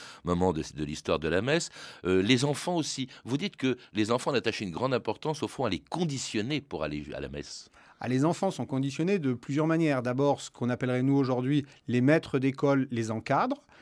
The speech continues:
Speaker 2: Ils sont des baguettes pour les maintenir à l'ordre. Ensuite, on essaye de les contraindre par le corps.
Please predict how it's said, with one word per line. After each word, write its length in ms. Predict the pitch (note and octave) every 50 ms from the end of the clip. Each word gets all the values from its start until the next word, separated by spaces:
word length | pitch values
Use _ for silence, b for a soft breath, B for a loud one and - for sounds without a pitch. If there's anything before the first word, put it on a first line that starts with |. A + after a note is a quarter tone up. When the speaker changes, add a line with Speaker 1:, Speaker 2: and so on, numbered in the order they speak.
| b b b b
Speaker 2:
Ils 260 | C3 C3 C3 B2+ B2
sont 240 | - - C#3 C3 B2
des 140 | A2+ A2+ A2
baguettes 500 | A2 D3+ D#3 C#3 D3 - - - - - _ _ -
pour 100 | - B2+
les 120 | B2 B2
maintenir 440 | B2 B2 A#2+ - - C3 C3 C3 A2
à 120 | A2 G#2+
l'ordre. 400 | A2 B2 - - C#4 B3+ B3+ - - B B B B B B B B
Ensuite, 480 | B2+ D3 D3 - G3 G#3 G#3 - - D3+ -
on 140 | C#3 B2+ C3+
essaye 340 | D3 C#3+ - - F3 E3+ D3+
de 80 | C3+
les 100 | B2 B2+
contraindre 500 | - - C#3+ C#3 C#3+ - D3 C#3+ C#3+ C#3
par 140 | - A#2+ A#2+
le 80 | A#2 A#2
corps. 480 | - - E3 E3 F#3 B3 C#4+ G3+ -